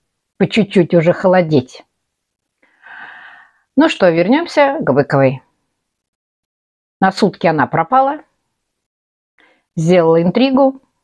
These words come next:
для своих хомяков, чтобы начали кидать. Вчера выползла, и ролик выпустила, и в стрим вышла. Да. Ну, начнем потихоньку с ролика. Сорок килограмм меда на один день, на одну неделю.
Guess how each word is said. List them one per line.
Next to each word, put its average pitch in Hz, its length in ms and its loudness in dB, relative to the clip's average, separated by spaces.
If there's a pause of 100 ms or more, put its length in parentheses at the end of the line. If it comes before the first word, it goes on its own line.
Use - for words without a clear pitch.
(800)
для 196 140 0
своих 196 380 -2
хомяков, 190 580 0 (160)
чтобы 175 280 -2
начали 165 360 0
кидать. 160 480 -2 (1500)
Вчера 165 320 0
выползла, 226 720 0 (140)
и 175 100 2
ролик 165 400 2
выпустила, 147 600 -2
и - 160 -10
в - 80 -14
стрим 175 340 2
вышла. 180 460 -2 (340)
Да. 135 540 -2 (880)
Ну, 262 140 2
начнем 233 400 0
потихоньку 165 540 -4
с - 100 -12
ролика. 120 400 -6 (320)
Сорок 285 400 -2
килограмм 165 520 0
меда 160 280 0
на 151 140 0
один 131 300 0
день, 123 220 -8 (400)
на 165 120 0
одну 175 140 0
неделю. 147 500 0